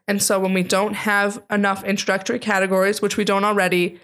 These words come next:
it's hard to get a student into that. So I think having the six minutes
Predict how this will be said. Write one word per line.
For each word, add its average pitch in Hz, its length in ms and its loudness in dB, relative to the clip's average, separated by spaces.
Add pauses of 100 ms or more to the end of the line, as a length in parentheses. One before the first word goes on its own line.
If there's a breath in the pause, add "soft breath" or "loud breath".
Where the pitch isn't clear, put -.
(520 loud breath)
it's 202 220 0
hard 180 280 -2
to 214 100 -2
get 185 160 0
a 185 60 -2
student 185 400 -2
into 180 240 -2
that. 185 260 -2
So 196 160 2
I 185 120 2
think 247 240 0
having 240 420 0
the 233 80 0
six 233 320 0
minutes 196 380 0